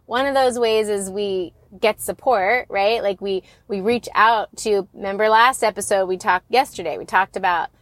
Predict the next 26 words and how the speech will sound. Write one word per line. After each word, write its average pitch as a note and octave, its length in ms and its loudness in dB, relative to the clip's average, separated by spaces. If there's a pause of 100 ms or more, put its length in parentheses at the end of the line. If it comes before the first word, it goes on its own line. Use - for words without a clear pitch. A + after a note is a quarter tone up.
(120)
who's A#3 160 4
on A3+ 140 0
our G#3 120 -2
planet, G3 460 -6 (100)
all E3 120 -8
right? A#3+ 320 2 (320)
So G3+ 400 2
we're G#3 200 2
only B3+ 300 4
gonna C4+ 220 0
talk B3+ 340 0
to B3+ 160 -4
those A3+ 220 2
people A#3+ 400 0
who A3 120 0
we A3+ 200 0
have A3+ 180 -2
given G#3+ 360 0
access A#3 640 0
<laughs> - 60 -4
and G3 180 0
permission A#3 640 -2
to - 200 -6
enter A3 220 -2
our A3+ 160 0
planet C#4 520 0